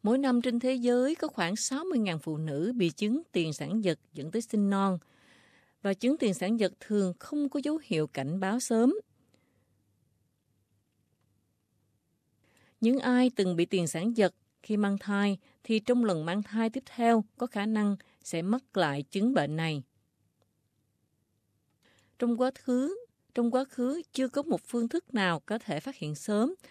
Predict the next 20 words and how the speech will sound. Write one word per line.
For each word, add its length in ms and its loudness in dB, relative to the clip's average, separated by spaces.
hay 340 0
giúp 140 -2
chữa 220 -2
trị 400 -2
chứng 260 0
tiền 240 -2
sản 300 -6
vật, 260 -4
hay 180 -2
giúp 220 -4
chữa 200 -2
trị 320 -2
chứng 180 0
tiền 200 0
sản 220 -6
vật, 200 0
tiền 200 -2
sản 300 -2
vật 180 0
mà 160 0